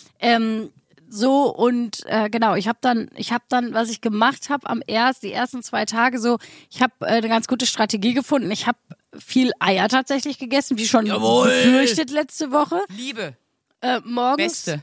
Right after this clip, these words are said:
Speaker 1: morgens,
Speaker 2: Alles.
Speaker 1: äh, einfach, einfach ordentlich Rührei gekloppt.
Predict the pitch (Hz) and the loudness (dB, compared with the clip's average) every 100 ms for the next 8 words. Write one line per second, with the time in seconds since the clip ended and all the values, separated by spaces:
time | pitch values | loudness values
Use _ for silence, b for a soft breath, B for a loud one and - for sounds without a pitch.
0 | _ 226 233 - 170 - - - 254 247 | _ -4 0 2 0 -2 -12 -8 -4 -4
1 | - 233 254 247 285 277 - - _ _ | -2 -2 -2 0 0 0 -4 -20 _ _
2 | 220 240 247 269 - - 240 277 277 240 | -2 -2 0 -2 -2 -2 0 2 0 -4
3 | 180 220 262 - 277 277 - 311 392 _ | 0 2 2 2 0 -2 0 2 2 _
4 | - | -16